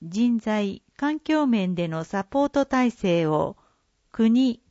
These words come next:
県に要望している。福祉部長。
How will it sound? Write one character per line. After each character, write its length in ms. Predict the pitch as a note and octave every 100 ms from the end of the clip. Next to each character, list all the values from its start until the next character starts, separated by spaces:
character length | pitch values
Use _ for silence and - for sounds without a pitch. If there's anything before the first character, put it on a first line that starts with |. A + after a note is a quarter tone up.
| _
県 240 | D4+ C#4+ G#3+
に 240 | E3+ D#3+
要 260 | F3+ A3 G#3
望 240 | G#3+ G#3
し 160 | - -
て 120 | F#3
い 180 | F3+ D3+
る。 240 | D#3+ - _ _ _ _ _ _ _ _ _ _ _ _ _ _ _ _ _
福 240 | - -
祉 240 | D4+ C#4+ B3
部 140 | B3+
長。 500 | - E3+ D#3 - -